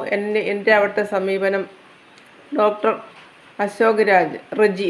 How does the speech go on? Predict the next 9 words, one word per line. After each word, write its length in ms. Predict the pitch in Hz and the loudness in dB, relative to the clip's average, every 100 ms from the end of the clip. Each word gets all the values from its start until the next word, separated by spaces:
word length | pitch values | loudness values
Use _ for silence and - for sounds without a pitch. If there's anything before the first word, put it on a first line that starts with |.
| 180 | 2
അശോക് 360 | 240 233 233 214 190 | 2 2 2 2 0
റെജി, 260 | 170 156 - - - - - - - | -2 -8 -16 -20 -20 -20 -20 -20 -10
മെഡിക്കൽ 280 | 208 208 233 220 | -6 0 0 2
സൂപ്രണ്ടായിപ്പം 680 | 226 226 240 220 180 170 175 | -2 2 2 4 2 2 -2
കേട്ടോ. 200 | 208 220 190 165 | -2 0 -2 -2
പുള്ളിക്ക് 280 | 190 196 196 | -4 -2 -2
പദവിയൊക്കെ 480 | 190 196 202 196 190 185 | -2 -2 0 0 2 2
വേറെ 220 | 185 190 - | 2 2 0
ഉയർന്ന് 340 | 190 185 190 | -2 -2 -4